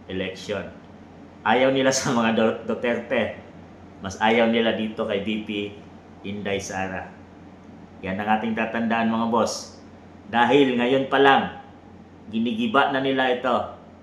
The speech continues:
Ginagawa na nila ang lahat Pero tumatayo pa rin ang babaeng ito. Sinasabi na noon ni Tatay Digong na iba ang kanyang anak. "Humanda kayo dahil iba si V P Inday Sara.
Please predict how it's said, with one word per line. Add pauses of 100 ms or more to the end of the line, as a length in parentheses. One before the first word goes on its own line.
Ginagawa
na
nila
ang
lahat (500)
Pero
tumatayo
pa
rin
ang
babaeng
ito. (960)
Sinasabi
na
noon
ni
Tatay
Digong (720)
na
iba (160)
ang
kanyang
anak. (800)
"Humanda
kayo (240)
dahil
iba (240)
si
V
P
Inday
Sara.